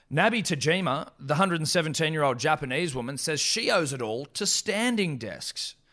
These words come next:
In the mid-nineteen thirties, the P R agency she was working for allowed her to have a standing desk installed in her office. She said, "The bosses were really good about it,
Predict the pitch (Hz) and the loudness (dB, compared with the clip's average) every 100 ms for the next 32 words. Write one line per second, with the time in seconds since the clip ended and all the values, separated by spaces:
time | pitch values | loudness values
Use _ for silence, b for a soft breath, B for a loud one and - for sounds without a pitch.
0 | b b b b _ 175 196 240 208 196 | b b b b _ -2 0 0 2 0
1 | 170 160 143 - 131 131 180 175 147 139 | 2 -2 -2 0 2 2 0 -6 -8 2
2 | 208 170 175 190 135 117 127 117 165 165 | 4 6 6 4 2 -4 -6 -4 -2 -4
3 | 113 110 104 117 - 127 147 151 156 160 | -4 -4 -4 -8 -2 -2 0 2 2 2
4 | 156 170 165 - 185 202 185 147 147 - | 0 0 0 -2 -2 0 -2 -2 -4 -4
5 | 170 - 170 151 156 160 170 220 - 123 | -2 0 2 2 2 0 2 2 -2 -6
6 | - - _ b b b b b - - | -8 -8 _ b b b b b -6 -4
7 | 156 - 220 151 156 - 190 175 269 277 | -4 -2 0 0 -4 -8 -4 2 2 2
8 | 226 214 240 233 254 247 175 123 101 | 0 2 2 2 2 2 2 2 0